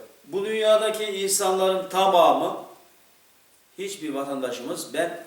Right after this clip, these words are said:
Alevi olacağım, ben Sünni olacağım, ben Çerkez olacağım, ben Gürcü olacağım,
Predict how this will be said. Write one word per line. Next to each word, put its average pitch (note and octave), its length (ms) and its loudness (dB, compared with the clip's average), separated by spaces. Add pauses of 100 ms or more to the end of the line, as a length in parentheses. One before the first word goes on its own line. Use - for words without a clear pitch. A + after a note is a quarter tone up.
Alevi C#3 360 2
olacağım, A#2 480 -4
ben D#3 140 -2
Sünni C#3+ 340 -6
olacağım, B2 420 -4
ben C#3+ 140 -4
Çerkez C#3 480 -4
olacağım, A2+ 380 -4 (720)
ben C#3 300 -6
Gürcü C3 300 -8
olacağım, D#3+ 420 -2